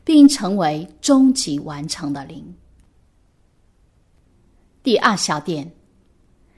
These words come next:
在主耶稣钉十字架并复活以前，还没有终极完成的灵。A，神的灵从起初就有了，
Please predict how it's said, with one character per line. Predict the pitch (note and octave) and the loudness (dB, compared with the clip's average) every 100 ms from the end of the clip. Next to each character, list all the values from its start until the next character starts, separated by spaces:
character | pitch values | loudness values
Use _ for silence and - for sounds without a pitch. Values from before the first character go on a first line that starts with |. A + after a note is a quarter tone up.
| _ | _
在 | - A3+ G3 | 0 4 4
主 | F#3+ - | 2 0
耶 | G#3 C4 | 4 4
稣 | C#4 D#4 | 4 2
钉 | D4 D4+ G#3+ | 6 6 6
十 | - D#3 | 2 -4
字 | - A3 | -4 -4
架 | - F3+ | -2 -4
并 | D3 A3 F3+ | -4 -4 -4
复 | F3 - A#3 | -4 -4 -4
活 | - | -4
以 | D3+ C#3+ | -8 -8
前， | C#3+ - D3 D3 G#3 - _ | -8 -10 -8 -8 -10 -14 _
还 | _ - G3 | _ -4 -2
没 | G3 F#3 F3 A3+ | 0 0 0 2
有 | C4+ C#3+ - | 2 0 -8
终 | - C4 C4 | 0 4 4
极 | C4 D#3 | 4 -2
完 | D3+ D3+ D3 | -6 -8 -10
成 | E3 - | -10 -10
的 | D3 - | -12 -12
灵。 | D#3 C#3+ D#3+ - _ _ _ _ _ _ _ _ _ _ _ _ _ _ _ _ _ | -12 -10 -10 -16 _ _ _ _ _ _ _ _ _ _ _ _ _ _ _ _ _
A， | - G#3 G#3 G#3 _ _ _ _ _ _ _ _ _ _ _ | -2 0 0 -6 _ _ _ _ _ _ _ _ _ _ _
神 | - - G#3 | -2 0 4
的 | A3+ | 4
灵 | G#3 G3+ A#3+ | 4 2 2
从 | - A3+ | 2 2
起 | C4 - C#3 | 2 0 -6
初 | - C4+ C#4+ | -4 0 2
就 | D4 G3+ | 2 0
有 | D3+ - | -2 -8
了， | F3 F3 F#3 | -12 -12 -16